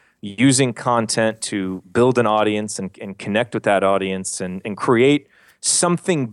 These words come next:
bigger for an audience to be a part of, then I would recommend connecting on the Showrunner. You can go to showrunner dot F M, and our email list is right there. You'll get the autoresponder series, the four essential elements of a remarkable podcast,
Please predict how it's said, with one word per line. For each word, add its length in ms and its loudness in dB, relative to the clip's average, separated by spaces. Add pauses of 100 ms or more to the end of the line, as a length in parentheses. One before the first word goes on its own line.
(100)
bigger 340 4
for 200 0
an 60 0
audience 460 -2
to 100 -10
be 160 -4
a 60 -4
part 320 0
of, 340 -4 (400)
then 140 0
I 60 2
would 120 2
recommend 400 0
connecting 760 -4 (160)
on 160 2
the 60 -4
Showrunner. 440 2
You 60 0
can 100 -4
go 100 4
to 80 4
showrunner 480 2
dot 180 4
F 220 0
M, 340 -2
and 100 -2
our 100 0
email 300 2
list 240 -2
is 120 -6
right 220 2
there. 360 2 (320)
You'll 180 2
get 380 0
the 120 0
autoresponder 680 0
series, 480 -2
the 100 -8
four 220 2
essential 380 0
elements 380 0
of 60 -2
a 40 2
remarkable 460 0
podcast, 680 -2